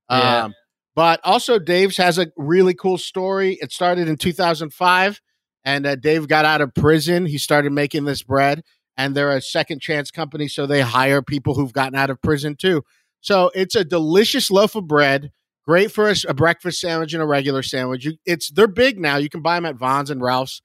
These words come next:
Speaker 2: uh, not Trader Joe's, but if you got it, when you go make your way to your regular grocery store, you can pick it up for four or five bucks, and it's delicious bread you don't have to feel bad about, and you're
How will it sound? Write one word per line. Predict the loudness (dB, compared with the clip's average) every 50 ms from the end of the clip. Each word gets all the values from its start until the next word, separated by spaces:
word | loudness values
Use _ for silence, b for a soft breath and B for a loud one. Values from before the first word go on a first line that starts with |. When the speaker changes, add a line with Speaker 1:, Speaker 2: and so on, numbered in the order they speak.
| _ _ _ _ _ _ _ -6
Speaker 2:
uh, | -6 -2
not | 0 0 0 0 -2
Trader | -4 -6 -4 -4 -4
Joe's, | -4 -2 -2 -2 -2 -2
but | -4 -4 -4 -4
if | -4 -8 -6
you | -4 -4 -4 -2
got | 0 2 2 2
it, | 0 -2 -4
when | -2 -2 -2
you | -2 0
go | 0 2 2 2 0 -2 -6 _ _ _ _ _ _ -4
make | -4 -4 -2
your | 0 0
way | 2 2
to | 2
your | 2 2 4
regular | 4 2 2 2 2 2 2 2
grocery | 2 0 0 0 -2 -6 -8 -8
store, | -8 -6 -4 -4 -4 -4
you | -6
can | -10 -12
pick | -12 -10 -6
it | -6 -6
up | -6 -6
for | -8 -12
four | -6 -2 0 0
or | 2
five | 2 2 2 2 2 2
bucks, | 2 2 2 2 -2 -6 -12 -14 -16 _ _ _ _ _ _
and | -2 0 0
it's | 0 -2 -4 -6
delicious | -6 -4 -2 0 0 0 0 -2 -4
bread | -2 0 0 0 0
you | 0 -2
don't | -2 -2 -2
have | -4 -4 -6
to | -8
feel | -8 -8 -6 -4
bad | -4 -2 -2 -2 -2
about, | -2 -2 -2 -2 -4 -6
and | -6 -8 -8 -6
you're | -6 -8 -8